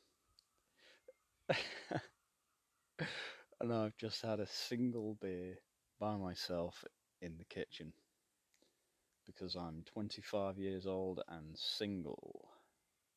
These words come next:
Um, <laughs> so,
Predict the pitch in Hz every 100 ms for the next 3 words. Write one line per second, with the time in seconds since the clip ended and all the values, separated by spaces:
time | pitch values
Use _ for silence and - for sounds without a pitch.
0 | _ _ _ _ _ - 85 87 85 85
1 | 80 76 76 - - _ _ _ - 120
2 | 147 - - - - - 147 - 127 104